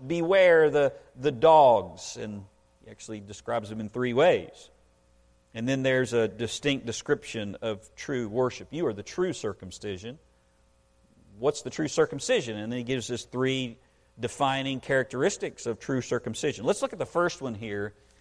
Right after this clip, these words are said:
in verse one. There's a joyful command, a first reminder about true Christianity.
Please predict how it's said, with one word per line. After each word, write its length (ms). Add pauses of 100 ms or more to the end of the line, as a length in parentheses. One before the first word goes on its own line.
(140)
in 140
verse 260
one. 480 (380)
There's 160
a 60
joyful 540
command, 680
a 60
first 340
reminder 600
about 220
true 200
Christianity. 640